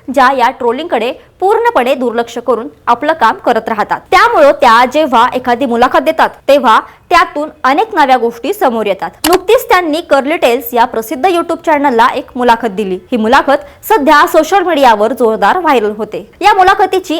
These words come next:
अनेक कारणं आहेत. पहिलं कारण म्हणजे त्यांनी या निमित्ताने मुख्यमंत्री देवेंद्र फडणवीस यांचं शासकीय निवासस्थान म्हणजेच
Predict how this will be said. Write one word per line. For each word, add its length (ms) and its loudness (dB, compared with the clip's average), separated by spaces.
अनेक 360 -2
कारणं 280 4
आहेत. 220 -2
पहिलं 280 4
कारण 280 4
म्हणजे 360 -6
त्यांनी 380 0
या 160 4
निमित्ताने 760 -4
मुख्यमंत्री 540 0
देवेंद्र 440 2
फडणवीस 440 0
यांचं 420 2
शासकीय 520 0
निवासस्थान 520 0
म्हणजेच 420 -2